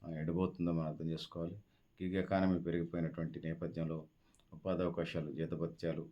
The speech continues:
పర్మనెంట్ ఉద్యోగాలు లభించకపోవటం, వాటి చట్టబద్ధత కల్పించలేకపోవటం, నిరాశతో ఉన్నటువంటి యువత.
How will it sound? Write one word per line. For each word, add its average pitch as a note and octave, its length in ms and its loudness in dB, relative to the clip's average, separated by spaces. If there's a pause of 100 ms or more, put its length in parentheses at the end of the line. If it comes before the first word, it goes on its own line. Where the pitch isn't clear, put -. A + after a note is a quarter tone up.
(120)
పర్మనెంట్ E2 420 2 (460)
ఉద్యోగాలు D#2+ 340 2
లభించకపోవటం, D#2+ 640 0 (640)
వాటి E2 160 -2
చట్టబద్ధత E2+ 500 0
కల్పించలేకపోవటం, D#2 800 -4
నిరాశతో E2 500 0
ఉన్నటువంటి D#2 380 -4
యువత. D2 280 -8